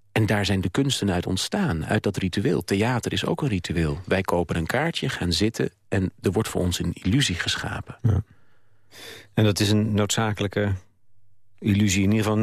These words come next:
Speaker 2: nood-, noodzakelijk ritueel. Dit, dames en heren, is het begin van mijn gesprek met Floris Visser, ehm, cultural professor, maar opera-regisseur ook. Als u nu per se moet gaan slapen, dan vindt u het gesprek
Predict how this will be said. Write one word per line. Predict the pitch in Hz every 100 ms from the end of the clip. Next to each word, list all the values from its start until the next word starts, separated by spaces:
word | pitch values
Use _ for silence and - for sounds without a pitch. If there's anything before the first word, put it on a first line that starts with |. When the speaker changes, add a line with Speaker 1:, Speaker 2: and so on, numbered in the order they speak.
| 113
Speaker 2:
nood-, | 101
noodzakelijk | 117 107 - 110 110 98 - - - -
ritueel. | 113 117 117 95 - - - - -
Dit, | 123 147 151 - -
dames | 135 120
en |
heren, | 120 123
is |
het | 113
begin | - - 139
van | 120 120
mijn | 110
gesprek | - 123 131 -
met | 120 -
Floris | 131 113 110
Visser, | 113 104 107 - -
ehm, | 98 95 92 92 _ - - -
cultural | - 143 - 113 95
professor, | - 95 110 - 107
maar | 95
opera-regisseur | 104 92 95 92 90 92 82 - - 101 95
ook. | 92 92 - - - - - - -
Als | 101 98
u | 107
nu | 135 131
per | - 202
se | 160 139
moet | 131
gaan | -
slapen, | 123 147 110 98 101
dan | 101
vindt | 120 110
u | 110
het | 98
gesprek | - - 117 98 -